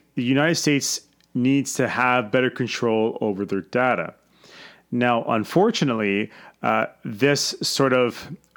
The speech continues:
overreaching, overarching law allows the U S government to basically get a,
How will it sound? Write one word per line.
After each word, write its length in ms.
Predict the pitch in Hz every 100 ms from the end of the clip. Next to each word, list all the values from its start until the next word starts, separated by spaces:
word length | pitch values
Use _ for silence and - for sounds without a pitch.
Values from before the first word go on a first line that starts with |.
| _ -
overreaching, 680 | 135 127 135 123 123 135 123
overarching 920 | 127 117 127 117 113 131 120 110 113 _ - -
law 640 | 113 110 147 151 101 110 131 - - _ 127
allows 880 | 120 117 147 165 117 117 123 - _ _ - -
the 120 | 110 110
U 180 | 113 123
S 140 | -
government 540 | - 98 98 104 135 - _ _ _ _ _ _ _ - - _ -
to 640 | - 123 110 107 104 107 - _ _ _ _ _ _ _ - 104
basically 460 | 123 107 131 120 101
get 420 | - 107 104 -
a, 420 | 104 101 101 101